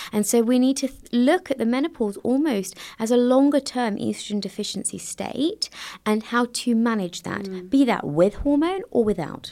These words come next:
Speaker 1: And I think it's also important to talk about women who go through the menopause much earlier than we might expect. And maybe some of our listeners today will have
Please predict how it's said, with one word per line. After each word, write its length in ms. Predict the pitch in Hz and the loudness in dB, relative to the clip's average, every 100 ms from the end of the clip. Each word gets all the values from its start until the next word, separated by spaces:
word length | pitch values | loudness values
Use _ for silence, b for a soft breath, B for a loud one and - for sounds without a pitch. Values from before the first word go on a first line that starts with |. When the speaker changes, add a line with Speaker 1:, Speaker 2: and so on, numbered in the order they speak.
| - | -8
Speaker 1:
And 260 | 214 214 226 | -4 -2 -4
I 40 | |
think 220 | 220 262 | 0 0
it's 120 | - 233 | 2 0
also 200 | 254 254 | 0 0
important 600 | 233 214 196 180 - - | -2 -4 -6 -6 -6 -6
to 260 | 185 175 175 B _ | -4 -4 -6 B _
talk 300 | - 262 247 | -2 0 0
about 380 | 202 160 147 - B B | -4 -4 -4 -6 B B
women 240 | 190 190 190 | -2 0 -2
who 120 | 180 | -2
go 160 | 180 | -4
through 200 | 170 175 | -4 -6
the 80 | 165 | -6
menopause 500 | 160 156 151 151 151 | -6 -6 -10 -12 -8
much 320 | 156 147 - - _ 175 | -8 -8 -12 -20 _ 0
earlier 580 | 160 151 139 131 123 165 B B | 2 0 -2 -6 -10 -12 B B
than 140 | 151 147 | 0 0
we 80 | 147 | 0
might 340 | 147 139 139 | -2 -4 -8
expect. 640 | - - - 131 - - - - | -14 -12 -10 -10 -10 -14 -12 -6
And 300 | 156 156 - B - | -4 -4 -6 B -4
maybe 360 | 185 185 175 165 | -2 -2 -4 -8
some 220 | - 170 | -2 0
of 240 | 160 147 - _ | 0 -4 -12 _
our 180 | 160 151 | -4 -2
listeners 400 | 165 170 175 160 | -2 -4 -2 -4
today 400 | - 160 156 156 | -6 -6 -4 -4
will 380 | 143 147 143 - | -4 -6 -6 -12
have 220 | 151 151 | -14 -14